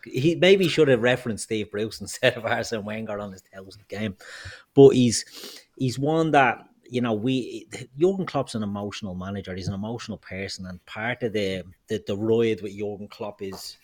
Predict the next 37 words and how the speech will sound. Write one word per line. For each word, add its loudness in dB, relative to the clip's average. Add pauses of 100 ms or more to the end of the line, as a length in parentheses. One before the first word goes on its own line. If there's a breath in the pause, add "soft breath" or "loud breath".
(440 loud breath)
you're, -8
you're 0
rowing 2
behind -6
him. -8 (140)
He's -12
a, -4
he's -12
a, -12
a -8
leader, -4
and -6
he's -14
a, -14
an -6
emotional -2
fella -2
that -6
you, -8 (440 loud breath)
you'll 6
get 6
everyone 4
over, 0
and -4
that's 2
why 4
players 0
will -2
run -4
through -4
walls -2
for -14
him -8
and -10
things -12
like -10
that. -10